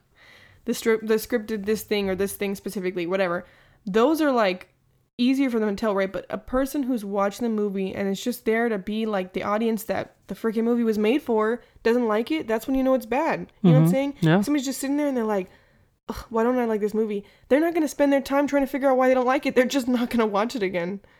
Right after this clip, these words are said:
Speaker 2: <laughs>
Speaker 1: You know, like,
Speaker 2: No, I
Speaker 1: like, what? I don't know why we've always watched so many shitty movies.
Speaker 2: I don't even know why.
Speaker 1: What's the first one we saw? Remember? Um, Fantastic Four.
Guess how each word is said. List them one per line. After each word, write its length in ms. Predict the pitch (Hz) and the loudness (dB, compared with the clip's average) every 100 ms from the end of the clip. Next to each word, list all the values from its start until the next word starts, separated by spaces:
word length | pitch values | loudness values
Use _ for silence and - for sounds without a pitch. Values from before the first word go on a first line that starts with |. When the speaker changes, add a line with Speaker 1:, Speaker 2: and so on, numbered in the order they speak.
| _ | _
Speaker 2:
<laughs> 60 | - - - 214 - _ _ | -4 -4 0 0 0 _ _
Speaker 1:
You 100 | 247 | 0
know, 220 | 254 262 320 | 4 4 4
like, 360 | 285 254 214 | 2 2 0
Speaker 2:
No, 300 | - 196 175 | 2 6 6
I 140 | 170 - - 240 | 4 0 -10 0
Speaker 1:
like, 240 | 247 240 | 2 2
what? 440 | 208 220 277 - - | 4 4 4 2 -4
I 160 | - 262 | -4 -2
don't 100 | 302 | -2
know 80 | 294 | -4
why 240 | 247 233 | -2 -2
we've 240 | 240 240 220 | 0 -2 0
always 320 | 214 208 202 | 0 0 -2
watched 220 | 208 196 | -6 -6
so 60 | 220 | -6
many 160 | 208 | -4
shitty 260 | 202 - 202 | -6 -6 -4
movies. 460 | 196 196 202 208 - _ _ | -4 -4 -8 -12 -20 _ _
Speaker 2:
I 120 | - 202 | 6 8
don't 120 | 233 | 10
even 180 | 220 202 | 8 8
know 160 | 196 | 8
why. 240 | 190 185 190 | 8 8 8
Speaker 1:
What's 120 | 185 | 6
the 60 | - | 4
first 240 | 294 277 | 0 -2
one 80 | 285 | -2
we 40 | 262 | -2
saw? 160 | 254 | -4
Remember? 440 | 240 233 240 247 269 _ - | -2 -2 -2 -4 -8 _ -4
Um, 640 | 208 202 202 208 214 240 - - - _ _ _ _ _ _ _ | -2 -2 -4 -6 -10 -14 -20 -20 -20 _ _ _ _ _ _ _
Fantastic 420 | 220 214 208 208 | -6 -6 -6 -8
Four. 380 | - 233 214 202 | -6 -6 -4 -8